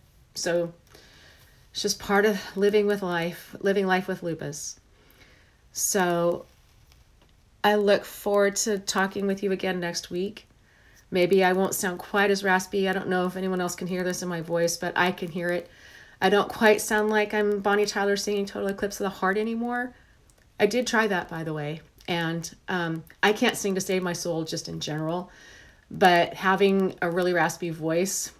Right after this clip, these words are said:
was kinda cool on that level. I mean, that was probably one of the only cool <laughs> things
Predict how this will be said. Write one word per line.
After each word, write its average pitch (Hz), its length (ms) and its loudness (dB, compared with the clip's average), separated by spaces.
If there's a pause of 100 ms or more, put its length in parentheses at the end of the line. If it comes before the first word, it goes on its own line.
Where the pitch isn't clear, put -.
(200)
was 190 180 2
kinda 165 320 -4
cool 262 400 -2
on 269 220 2
that 294 200 -2
level. 311 460 -2 (800)
I 196 80 2
mean, 202 120 4
that 202 60 2
was 208 120 -2
probably 208 240 0
one 202 140 0
of 190 60 -2
the - 60 -8
only 208 160 0
cool 240 220 -2
<laughs> 254 120 -2
things 277 340 -2